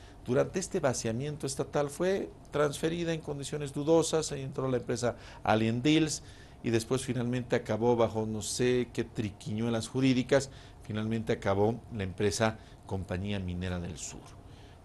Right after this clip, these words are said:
Una empresa que tenía un accionista muy conocido, un expresidente prófugo de nuestro país, que tiene en su haber más de sesenta muertos y quinientos heridos en la masacre del gas, en la guerra del gas, como se llama, yo prefiero llamarle la masacre del gas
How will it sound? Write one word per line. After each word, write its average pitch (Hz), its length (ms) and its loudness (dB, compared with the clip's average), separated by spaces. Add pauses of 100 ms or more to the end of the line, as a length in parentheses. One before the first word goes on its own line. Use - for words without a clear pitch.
Una 98 140 -4
empresa 123 300 -2
que 123 100 -4
tenía 107 220 -4
un 101 100 -4
accionista 95 460 -6
muy 95 160 -6
conocido, 95 480 -2
un 95 100 -6
expresidente 98 680 -6
prófugo 98 480 -6
de 95 60 -4
nuestro 95 280 -10
país, 113 380 0 (580)
que 90 140 -6
tiene 101 280 -6
en 95 40 -6
su 95 140 -4
haber 101 280 2
más 98 380 -6
de 87 100 -4
sesenta 104 520 0
muertos 123 500 0
y 92 40 -8
quinientos 98 520 -8
heridos 101 380 -2 (400)
en 92 100 -6
la 90 80 -2
masacre 87 420 -4
del 87 160 -6
gas, - 360 -4 (320)
en 87 80 -8
la 85 80 -4
guerra 92 240 -2
del 90 120 -6
gas, 107 220 -2
como 87 160 -10
se - 60 -10
llama, 127 160 -6
yo 110 100 -6
prefiero 90 240 -6
llamarle 92 320 -4
la 92 80 -6
masacre 90 380 -10
del 90 120 -8
gas 98 280 -4